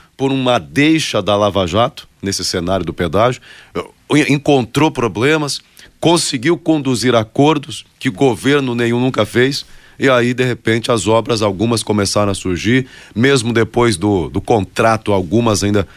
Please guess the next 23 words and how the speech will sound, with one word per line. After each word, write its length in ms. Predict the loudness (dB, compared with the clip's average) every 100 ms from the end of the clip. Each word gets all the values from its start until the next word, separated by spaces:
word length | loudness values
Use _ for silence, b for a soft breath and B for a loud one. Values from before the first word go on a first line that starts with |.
| B B
continuaram 580 | -2 0 0 0 2 0
até 380 | 0 0 0 -2 -8 -16
a 220 | -10 -8
finalização 640 | -4 -2 -2 -2 -2 -2
daquele, 520 | -2 0 0 0 -2 -6 -10 -6
daquele 260 | -4 -2 -2
trecho. 320 | 0 0 0 B B B B -6
Eh, 300 | -4 -2 0
nós 220 | 0 0
teríamos 440 | 2 2 2 0 -2
muito 280 | -4 0
mais 200 | 2 2
avanços 560 | 2 0 0 -2 0 -2
no 80 | 0
pedágio 420 | 0 2 0 0
do 80 | -2
Paraná, 460 | 0 0 2 0 0 B
foram 240 | 0 0 0
salvos 580 | 0 2 2 0 -4 -8
pelo 240 | -8 -6
fim 140 | -6
do 80 | -4
contrato, 560 | -2 -2 2 2 0